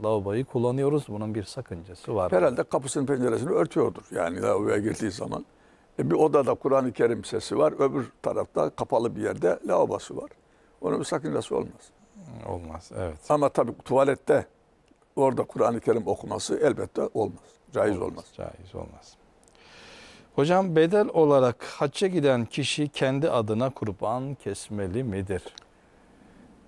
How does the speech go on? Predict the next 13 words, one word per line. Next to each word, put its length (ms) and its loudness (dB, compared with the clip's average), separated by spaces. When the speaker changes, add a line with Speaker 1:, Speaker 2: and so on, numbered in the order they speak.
Speaker 2:
Şimdi, 560 2
e, 500 4
hangi 360 0
kurbanı 380 -4
kesecek? 420 -14
Bedel 380 4
olarak 480 2
hacca 240 0
giden 300 2
kişi, 380 -4
e, 280 4
diyelim 320 4
ki 300 2